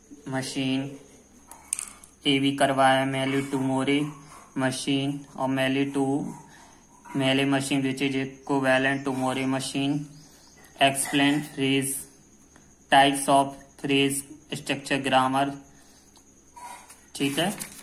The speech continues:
और ये हमारा पेपर है, कलिंस थ्योरम, ये भी है Important, और context फ्री language derivation three। तो आप इनका screenshot ले सकते हो और, अ,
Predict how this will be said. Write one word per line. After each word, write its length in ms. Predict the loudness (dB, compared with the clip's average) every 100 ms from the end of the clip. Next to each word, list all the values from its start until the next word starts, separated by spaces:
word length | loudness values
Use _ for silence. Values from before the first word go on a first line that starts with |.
| -18 -18 -20 -16 -8 0
और 380 | 6 6 4 2
ये 140 | 2
हमारा 320 | 4 4 2 2
पेपर 440 | 0 -2 0 0
है, 240 | -2 -6 -16 -20 -4 4
कलिंस 480 | 6 6 2 -2
थ्योरम, 480 | 0 0 2 0 -2 -8 -18 -10
ये 160 | -6 -6
भी 180 | -6 -6
है 300 | -6 -6 -10 -20 -20 -20 -20 -20 -20 -20 -12 -6
Important, 760 | 0 4 4 4 0 -2 -4 2
और 400 | 4 8 6 6
context 600 | 2 2 4 4 2 0
फ्री 320 | -6 -2 2
language 520 | 2 2 0 -2 -4
derivation 720 | 0 0 2 0 -4 -4 -6
three। 360 | -6 -6 -6 -6 -10 -18 -18 -16 -18 -20 -20 -10
तो 100 | 0
आप 260 | 4 4 2
इनका 480 | 0 2 4 4 2
screenshot 680 | -2 -2 0 0 2 0 0
ले 180 | -4 -4
सकते 460 | -6 -8 -6 -4
हो 320 | -2 -2 -2 -6 -16 -18 -18 -18 -20 -20 -20 -20 -10 0
और, 400 | 4 6 6 4
अ, 320 | 2 2 2